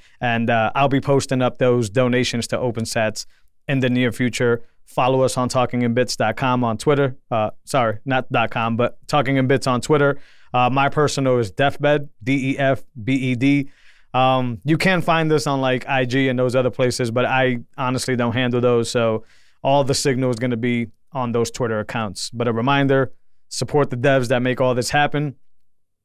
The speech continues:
Support the show for all this great content, and it's a win-win. You get to come on and mind your block. Uh, so let's get started here. Um, N V K and CoinKite did one of these things where they usually always do, where they take a domain name, um, and they actually, like,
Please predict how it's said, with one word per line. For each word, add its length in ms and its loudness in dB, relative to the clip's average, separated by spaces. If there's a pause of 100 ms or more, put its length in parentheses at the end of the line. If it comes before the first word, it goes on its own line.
(140)
Support 400 -2
the 80 -6
show 260 2
for 120 -2
all 160 2
this 160 -2
great 200 0
content, 480 0 (320)
and 120 -4
it's 160 -2
a 40 0
win-win. 600 0
You 100 -2
get 140 0
to 80 -4
come 180 -2
on 320 -2
and 160 -4
mind 240 -2
your 140 -4
block. 380 -6 (420)
Uh, 320 2
so 160 0
let's 180 2
get 120 2
started 300 0
here. 340 2 (280)
Um, 540 2
N 160 2
V 100 4
K 280 2
and 120 0
CoinKite 600 0
did 160 2
one 140 0
of 60 0
these 160 0
things 240 0
where 100 4
they 120 4
usually 320 4
always 240 4
do, 160 4
where 100 2
they 160 2
take 280 -2
a 40 0
domain 460 2
name, 280 0 (320)
um, 460 2
and 140 0
they 80 4
actually, 500 0
like, 300 -2